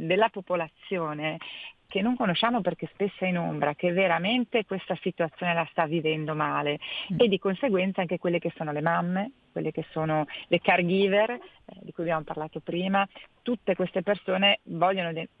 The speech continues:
Speaker 1: vogliono e, e anche nel cantiere denunciano questa situazione, ci invitano a fare qualcosa per sollevare questo, eh, questa tenda che c'è.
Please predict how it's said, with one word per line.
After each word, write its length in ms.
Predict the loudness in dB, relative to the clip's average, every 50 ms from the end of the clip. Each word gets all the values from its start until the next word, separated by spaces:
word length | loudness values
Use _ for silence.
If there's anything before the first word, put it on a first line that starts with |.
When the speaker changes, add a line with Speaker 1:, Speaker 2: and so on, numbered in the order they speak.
| -12 -8
Speaker 1:
vogliono 500 | 0 2 2 4 4 2 0 -4 -6 -8 -6
e, 280 | -6 -6 -6 -6 -10 -10
e 80 | -6 -2
anche 260 | 0 0 0 0 -2
nel 140 | -2 -4 -2
cantiere 520 | 0 -2 -2 0 0 2 2 4 4 2 2
denunciano 520 | 0 0 0 0 0 0 0 0 -2 -2 -2
questa 260 | -2 -4 -4 -4 -2
situazione, 500 | -2 -2 0 0 -2 -2 0 -4 -4 -2
ci 160 | -2 0 0
invitano 380 | 2 4 2 2 2 2 2 2
a 20 |
fare 240 | 0 0 -4 -4 -2
qualcosa 580 | -4 -6 -6 -6 -4 -4 -2 -2 0 0 -2 -2
per 140 | -2 -4 -6 -2
sollevare 460 | -2 -2 0 2 0 0 0 0 -2
questo, 480 | -2 -6 -8 -2 _ 0 2 2 0 -2 -6 -14 -16 -14 -12 -14 -14 -6
eh, 340 | -4 -2 0 0 -2 -2 -4 -2
questa 280 | -2 -2 2 2 -2 0 2
tenda 420 | 2 2 2 2 2 2 0 0
che 140 | 0 -2 -8
c'è. 320 | -6 -4 -4 -4 -4 -4